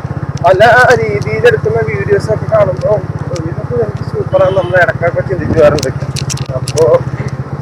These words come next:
ആ, ആ, ആ കൊല്ലങ്കോട് സെന്ററിലാണ് ഷെമി-, അനിയന്റെ വൈഫിന്റെ വീടുള്ളത്.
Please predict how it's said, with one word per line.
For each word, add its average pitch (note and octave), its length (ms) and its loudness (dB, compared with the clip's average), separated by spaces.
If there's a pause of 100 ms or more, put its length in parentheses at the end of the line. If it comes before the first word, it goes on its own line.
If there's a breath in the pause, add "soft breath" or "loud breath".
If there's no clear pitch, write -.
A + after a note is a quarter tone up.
ആ, E3+ 40 4
ആ, F#3+ 520 4
ആ F#3 260 4
കൊല്ലങ്കോട് G3 520 4
സെന്ററിലാണ് G3 640 4
ഷെമി-, E3 380 0
അനിയന്റെ D#3+ 540 2 (260)
വൈഫിന്റെ D3 360 0
വീടുള്ളത്. C#3 520 0